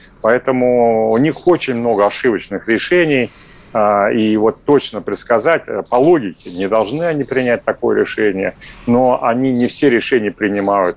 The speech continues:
э, по логике. Ну, э, позволь, ну какая логика,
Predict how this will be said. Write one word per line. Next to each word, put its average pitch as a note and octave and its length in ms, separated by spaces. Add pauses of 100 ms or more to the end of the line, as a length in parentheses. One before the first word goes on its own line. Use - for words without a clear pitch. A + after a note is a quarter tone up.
э, F2+ 240 (120)
по G#2+ 60
логике. D#2 520 (480)
Ну, B2 600 (320)
э, A#2 220
позволь, C3+ 320 (120)
ну C3 80
какая A#2+ 320
логика, A2 560